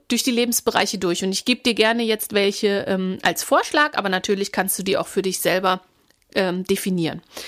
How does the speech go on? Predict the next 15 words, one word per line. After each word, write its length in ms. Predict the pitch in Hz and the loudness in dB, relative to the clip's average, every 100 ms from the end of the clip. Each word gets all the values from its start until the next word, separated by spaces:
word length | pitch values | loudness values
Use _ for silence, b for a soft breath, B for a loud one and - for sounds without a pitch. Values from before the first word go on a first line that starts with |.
| B B B B B B _ _ | B B B B B B _ _
Die 100 | 233 | 0
typischen 500 | - 330 330 - 285 | 4 4 4 2 0
klassischen 560 | - 269 285 285 - 247 | 2 2 2 2 2 2
Lebensbereiche, 640 | 240 233 - 202 196 214 | 2 0 0 2 2 0
die 160 | 196 214 | -2 0
uns 140 | 202 | 0
alle 220 | - 226 | 0 2
mehr 160 | 226 226 | 2 2
oder 180 | 208 196 | 0 0
weniger 280 | 202 196 196 | 0 0 -2
betreffen, 520 | - - 190 - - | -4 -6 -6 -6 -10
sind 500 | - 185 208 180 - - | -4 0 0 0 -4 -10
Liebe 460 | - 202 247 269 254 | -4 0 2 4 2
und 160 | 226 214 | 0 -4
Partnerschaft. 640 | 202 190 160 - - - | -4 -4 -4 -6 -8 -14